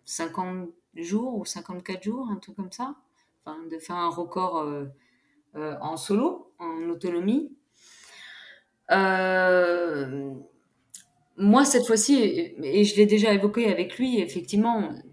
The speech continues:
je lui ai dit, euh, si la prochaine fois, on, on, on travaille ensemble, et du coup, cette fois-ci, pour l'Antarctique ou même pour d'au-, d'autres projets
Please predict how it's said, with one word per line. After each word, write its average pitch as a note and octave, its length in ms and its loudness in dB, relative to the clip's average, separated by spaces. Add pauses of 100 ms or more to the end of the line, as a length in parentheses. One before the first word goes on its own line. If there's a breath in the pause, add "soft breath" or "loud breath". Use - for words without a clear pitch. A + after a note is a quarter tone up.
(200)
je D3 120 -12
lui F3 80 -4
ai - 20 -2
dit, G3 240 4
euh, D#3+ 120 0
si G#3 160 -2
la E3+ 120 0
prochaine F#3+ 380 -6
fois, G#3 200 -2
on, D#3 440 -4 (320)
on, D3+ 160 -12 (120)
on D#3+ 60 -8
travaille D#3+ 360 -6
ensemble, E3+ 380 -6 (240)
et E3 120 -6
du D#3 140 -18
coup, F#3 300 -10 (640)
cette - 280 -8
fois-ci, F3+ 520 -6
pour F3+ 120 -6
l'Antarctique F#3 580 -6
ou F#3 40 -10
même G#3 220 0
pour G3 180 -4
d'au-, G#3 240 0 (200)
d'autres G#3+ 340 0
projets G3 600 -4